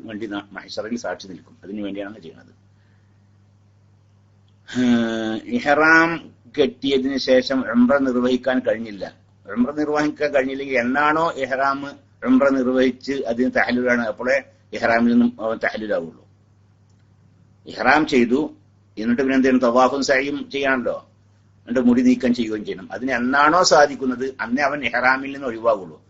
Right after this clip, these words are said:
അതുവരേക്കും ഇഹ്റാം കൊണ്ട് ഹറാമാവുന്ന കാര്യങ്ങൾ അവൻ, അവൻ, അവൻ ചെയ്യാൻ പാടില്ല. അവന് ചുറ്റ-, ചുറ്റിത്തുന്നപ്പെട്ട വസ്ത്രം ധരിക്കാൻ പാടില്ല, തല മറക്കാൻ പാടില്ല,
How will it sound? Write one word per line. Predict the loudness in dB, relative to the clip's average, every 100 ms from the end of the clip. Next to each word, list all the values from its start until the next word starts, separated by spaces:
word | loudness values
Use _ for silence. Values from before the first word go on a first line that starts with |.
| _ -12
അതുവരേക്കും | -2 0 4 4 4 -8 -6
ഇഹ്റാം | -4 -2 -2 -4 -14 -16 -4
കൊണ്ട് | 0 2
ഹറാമാവുന്ന | 2 0 0 0 0 -2 -6 -8 -10 _ _ _ _ _ _
കാര്യങ്ങൾ | 0 2 2 0
അവൻ, | 0 -4
അവൻ, | -8 -10
അവൻ | -10 -8
ചെയ്യാൻ | -6 -6 -4
പാടില്ല. | -4 -4 -4 -6 -6 _ _ _ _ -6
അവന് | -6 -6
ചുറ്റ-, | -10 -8 -10 -10
ചുറ്റിത്തുന്നപ്പെട്ട | -10 -2 -2 -2 -2
വസ്ത്രം | -2 -2 -4
ധരിക്കാൻ | -4 -2 -4 -2
പാടില്ല, | -2 -2 -2 -4 -2
തല | -2 -4
മറക്കാൻ | -6 -4 -6
പാടില്ല, | -4 -6 -6 -8